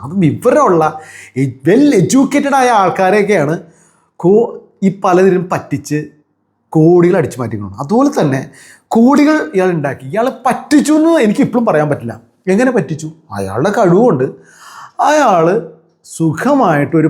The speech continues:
പരിപാടി നടത്തും. പത്ത് പൈസ മുടക്കില്ലാണ്ട് നടത്തിയെന്ന് തന്നെ പറയേണ്ടി വരും. കാര്യം, ഇവരുടെ ഓഫീസിനെ പറ്റി, ഈ എന്താ അതിൻ്റെ പേര്, മൃദംഗനാഥ പരി-, ഏ, ഉപ്പ് നടത്തിയ പരിപാടി,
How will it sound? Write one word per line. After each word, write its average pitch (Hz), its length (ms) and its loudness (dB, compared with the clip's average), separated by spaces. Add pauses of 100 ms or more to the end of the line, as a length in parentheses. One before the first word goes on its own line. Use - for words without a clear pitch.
പരിപാടി 139 460 -2
നടത്തും. 117 220 -10 (100)
പത്ത് - 260 -6
പൈസ 220 260 2
മുടക്കില്ലാണ്ട് 156 520 -2
നടത്തിയെന്ന് 135 400 -4
തന്നെ 127 260 -4
പറയേണ്ടി 113 220 -4
വരും. 104 200 -12
കാര്യം, 123 300 0
ഇവരുടെ 147 280 0
ഓഫീസിനെ 147 380 -2
പറ്റി, 135 220 -2 (400)
ഈ - 20 4 (400)
എന്താ 139 120 -2
അതിൻ്റെ 156 200 0
പേര്, 147 220 2
മൃദംഗനാഥ 170 520 2 (100)
പരി-, 143 200 -2 (100)
ഏ, 139 40 2 (180)
ഉപ്പ് 170 140 0 (140)
നടത്തിയ 190 280 0
പരിപാടി, 139 240 2